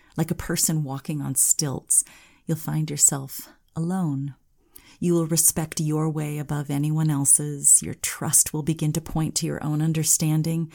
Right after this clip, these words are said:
and it will all result in a terrible fall. The most serious consequence of pride is it can cloud your ability to hear God. Prayer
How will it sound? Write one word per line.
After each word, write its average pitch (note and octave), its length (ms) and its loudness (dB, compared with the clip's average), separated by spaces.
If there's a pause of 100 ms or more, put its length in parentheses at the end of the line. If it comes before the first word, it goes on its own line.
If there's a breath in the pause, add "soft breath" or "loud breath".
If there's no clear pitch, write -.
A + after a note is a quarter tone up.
(480 loud breath)
and E3 180 -2
it - 240 -6
will F3 460 -2
all E3 240 0
result D3+ 640 -2
in C#3 160 -2
a C3+ 60 -6
terrible C#3+ 520 -8
fall. - 560 -12 (1300)
The F3+ 60 4
most F#3 220 4
serious A3+ 600 4
consequence D#3+ 720 -2
of D#3 160 -8
pride C#3+ 560 -8 (600 soft breath)
is E3+ 140 0
it - 120 -8
can F3 180 -2
cloud F#3 520 -6
your F3+ 160 -2
ability F3+ 720 0
to - 200 -4
hear D#3+ 580 -4
God. C#3+ 500 -10 (1120)
Prayer G3+ 640 -4